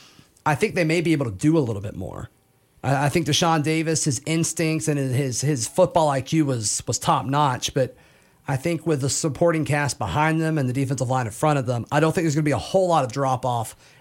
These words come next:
next year. We'll see about the following year, depending on what Downhill Britt does, uh, as far as choosing to stay at Auburn or go on. And then, you know, how do they respond when they don't have a loaded defensive front in front, in front of them?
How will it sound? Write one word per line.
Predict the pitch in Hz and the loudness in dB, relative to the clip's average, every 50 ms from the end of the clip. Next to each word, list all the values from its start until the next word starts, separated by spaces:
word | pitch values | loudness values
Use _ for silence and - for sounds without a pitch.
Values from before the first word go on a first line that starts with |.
| _ _ | _ _
next | 113 120 127 131 143 147 143 - - - 123 | -4 -2 0 0 0 0 0 -2 -6 -4 -6
year. | 110 87 80 | -6 -6 -6
We'll | 85 104 127 123 | -4 -4 -4 -2
see | - - 156 | 0 0 0
about | 143 139 127 | 0 -2 -2
the | - 120 | -4 -6
following | - - 156 147 139 139 143 131 123 123 | -2 0 0 2 2 0 0 0 -2 -2
year, | 120 123 123 120 120 117 117 - - - - - _ | -2 -2 -2 -2 -2 -4 -4 -6 -10 -20 -20 -14 _
depending | - 110 143 139 139 131 | -4 -2 0 0 0 0
on | 127 127 123 | 0 0 0
what | 131 131 117 107 | 0 -2 -2 -2
Downhill | - 135 135 131 127 110 131 123 113 | -2 -2 0 0 0 0 0 -2 -2
Britt | 117 131 139 139 - 131 | -2 -2 -2 -2 -2 -2
does, | 143 131 127 127 123 123 120 - - - _ - - - - - - _ _ _ | -2 -2 0 0 -2 -2 -4 -6 -6 -10 _ -20 -20 -20 -20 -20 -20 _ _ _
uh, | - | -4
as | 120 120 113 123 120 - | -4 -4 -2 -4 -4 -2
far | - 135 127 123 | 0 0 0 0
as | 117 - | -2 -2
choosing | - 151 139 117 135 127 | 0 0 0 0 -2 -2
to | 110 | -4
stay | - - 151 135 | -2 0 0 0
at | 123 | 2
Auburn | 123 123 123 127 127 123 | 0 0 0 0 0 -2
or | 117 117 | -2 0
go | 110 110 117 117 123 | 0 0 0 2 2
on. | 131 127 120 117 117 117 | 2 2 2 2 0 -2
And | 110 | -2
then, | 113 120 113 110 110 107 - | -4 -4 -4 -4 -6 -6 -4
you | 135 135 | -4 -2
know, | 123 113 | -2 0
how | 98 151 143 | 2 2 2
do | 131 127 | 2 0
they | 135 | -2
respond | 123 117 - - - 147 135 135 135 | -2 -4 -6 -2 0 2 2 2 0
when | 123 123 | 0 -2
they | 127 | -2
don't | 123 113 | -2 0
have | 131 139 135 113 | 0 -2 -2 -2
a | 113 | -4
loaded | 110 110 113 117 131 143 147 139 127 120 | -4 -4 -2 0 0 0 0 0 -2 -2
defensive | - 139 135 135 139 110 123 113 | -2 -2 -2 -2 -2 -4 -4 -4
front | - - 123 120 113 | -2 -2 -2 -2 -2
in | 110 | -4
front, | 107 - 123 123 120 - - | -2 -2 -2 -2 -2 -4 -4
in | 147 139 117 | -4 -4 -4
front | - - - - 151 156 151 139 | -6 -8 -4 2 4 4 4 4
of | 117 90 | 0 -2
them? | 101 95 78 - - | -6 -6 -8 -8 -10